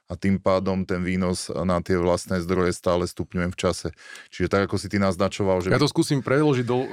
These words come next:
Speaker 2: do rečí také, aby som tomu ja rozumel, lebo ja som na čísla skôr. To ti už došlo minule, že?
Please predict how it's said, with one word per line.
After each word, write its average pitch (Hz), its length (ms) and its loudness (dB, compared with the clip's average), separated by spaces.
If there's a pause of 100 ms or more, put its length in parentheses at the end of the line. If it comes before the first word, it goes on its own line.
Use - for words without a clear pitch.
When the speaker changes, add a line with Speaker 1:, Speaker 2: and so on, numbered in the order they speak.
(100)
Speaker 2:
do 120 180 0
rečí 120 560 0
také, 120 320 2
aby 113 80 2
som 123 180 0
tomu 120 200 0
ja 127 100 4
rozumel, 107 400 -2
lebo 101 220 0
ja 101 80 0
som 107 100 -8
na 101 120 2
čísla - 260 -4
skôr. 107 320 -2 (960)
To 101 180 -4
ti - 160 -12
už 95 140 -2
došlo 98 300 -4
minule, 90 300 -6
že? 98 200 -2